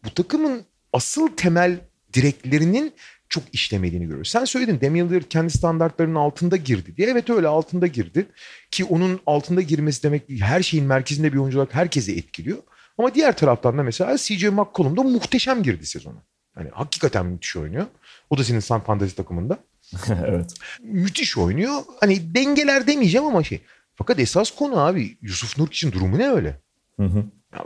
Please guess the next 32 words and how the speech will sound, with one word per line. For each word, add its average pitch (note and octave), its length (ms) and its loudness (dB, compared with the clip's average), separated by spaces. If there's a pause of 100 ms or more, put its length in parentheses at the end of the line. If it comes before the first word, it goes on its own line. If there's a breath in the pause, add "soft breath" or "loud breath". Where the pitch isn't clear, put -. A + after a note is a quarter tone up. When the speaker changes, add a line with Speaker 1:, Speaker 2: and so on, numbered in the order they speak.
Speaker 1:
Yusuf G2+ 320 -4
Nurkic - 420 -4 (800)
dökülüyor, C3 920 2
dökülüyor. G#2 440 0 (380 loud breath)
Ki - 160 -2
hatırlayacaksın, G#3+ 800 0 (140)
e, A#2 60 -4
Yusuf G#2+ 380 -6
Nurkic G3 420 -6
o C#3 180 0 (120)
çok - 260 -6
ağır, D3 260 4 (720 loud breath)
yani A#2 160 2 (220)
bir G2 200 -8
uzun C#3 260 0
için, B2 360 -4 (140)
öyle A#2 180 2 (100)
ağır C#3 340 4
bir D3 80 0
uzun C#3+ 260 0
için D3+ 200 -4
olabilecek C3+ 520 -2
en F3 220 0 (100)
korkunç C3+ 380 -2
sakatlıklardan B2+ 680 0
birinden C#3 380 0
geçmişti. G2 400 -2 (440 loud breath)
Kompozit C3+ 460 0
bir E3+ 60 -2
kırık - 300 0
vardı G2 280 2
bacağında. F2 540 2